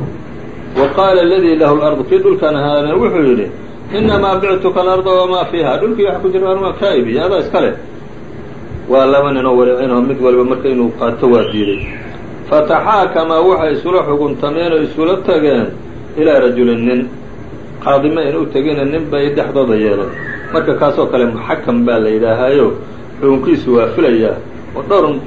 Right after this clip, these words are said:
meeloodna marka waan ku soo marray, ee, muxuu ahaye, qof aan sulto isagoo lahayn la isula tago na kala xukun la yidhaha, sidii ninkii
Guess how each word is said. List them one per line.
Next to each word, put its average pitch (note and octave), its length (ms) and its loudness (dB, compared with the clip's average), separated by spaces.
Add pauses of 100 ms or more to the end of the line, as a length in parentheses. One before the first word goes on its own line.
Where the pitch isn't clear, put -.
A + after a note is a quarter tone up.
(120)
meeloodna C#3+ 440 2
marka C#3 260 -2
waan A#2+ 200 0
ku - 100 -6
soo C3+ 200 -2
marray, B2+ 460 0 (560)
ee, C3 280 2
muxuu C3 280 -4
ahaye, C#3 420 2
qof D3+ 140 0 (600)
aan B2+ 200 -2 (520)
sulto D3+ 260 0
isagoo D#3 280 2
lahayn D#3 320 0
la C#3 60 4
isula D#3 240 0
tago D#3+ 200 0
na D#3 120 0
kala C#3+ 200 2
xukun F#3 260 2
la A#2+ 60 6
yidhaha, A#2 180 2
sidii D3+ 460 -2 (340)
ninkii F3 280 2